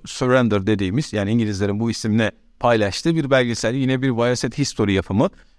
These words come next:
E, YouTube'da da bulabiliyorsunuz. Bu belgesel, e, işin biraz daha psikolojik boyutunu gösteren ve diğer belgesellerde ki izleyenler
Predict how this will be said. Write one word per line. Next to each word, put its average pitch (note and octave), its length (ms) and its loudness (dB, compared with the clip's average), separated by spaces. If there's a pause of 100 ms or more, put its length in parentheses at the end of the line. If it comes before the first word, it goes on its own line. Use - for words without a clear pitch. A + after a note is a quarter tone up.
E, G2+ 80 -4
YouTube'da A#2+ 480 -2
da G2 120 0
bulabiliyorsunuz. G2+ 800 -2 (360)
Bu A3+ 120 2
belgesel, F#3 520 2 (200)
e, B2+ 220 -2
işin F#3 360 0
biraz D3 260 2
daha F3+ 120 2
psikolojik F3 540 -4
boyutunu D#3 440 -2
gösteren A2 580 0
ve E3 380 0 (100)
diğer D3 340 2
belgesellerde D#3 920 2 (340)
ki C#3+ 280 -2
izleyenler C#3 640 2